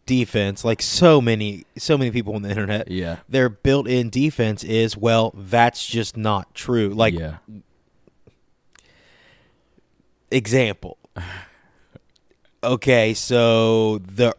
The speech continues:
Speaker 1: the moon is this, this, and this. So you don't believe we went to the moon at all 'cause that disproved your fact. Well, no, 'cause space is fake.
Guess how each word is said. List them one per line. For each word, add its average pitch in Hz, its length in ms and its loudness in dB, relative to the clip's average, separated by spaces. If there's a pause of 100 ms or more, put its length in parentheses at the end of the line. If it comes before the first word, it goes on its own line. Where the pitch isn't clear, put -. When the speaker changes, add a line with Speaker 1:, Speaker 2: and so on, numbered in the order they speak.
(100)
Speaker 1:
the 117 200 0
moon 131 320 4
is 117 180 0
this, 117 220 -2
this, 107 240 -2
and 104 100 -8
this. 101 460 -6
So - 140 -2
you 117 120 2
don't 117 220 2
believe 113 240 0
we 110 100 0
went 107 180 -2
to - 80 -8
the 101 60 -2
moon 104 260 0
at 98 80 -4
all 113 360 0
'cause 101 160 -6
that 98 300 -4
disproved 104 520 -4
your 98 100 -8
fact. 101 300 -2
Well, 110 120 0
no, 113 220 4
'cause - 180 -8
space 107 320 -2
is 95 120 -10
fake. - 400 -8